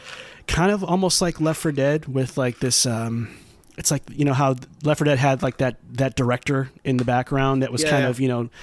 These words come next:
Speaker 1: altering things. Like, they're doing something very similar, but on a grander scale with this game too.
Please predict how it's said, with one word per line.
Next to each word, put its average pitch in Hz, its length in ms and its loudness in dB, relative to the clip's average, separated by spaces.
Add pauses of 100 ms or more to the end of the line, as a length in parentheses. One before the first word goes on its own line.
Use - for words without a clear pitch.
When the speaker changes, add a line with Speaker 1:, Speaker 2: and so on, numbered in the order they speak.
(200)
Speaker 1:
altering 143 480 2
things. 151 340 0
Like, 131 100 -2
they're 147 100 0
doing 165 240 4
something 147 340 0
very 120 260 0
similar, 127 440 0
but 123 120 -2
on 120 120 2
a 113 40 -4
grander 120 300 -2
scale 120 340 -2
with 131 120 -4
this 147 160 0
game 160 260 0
too. 175 340 -2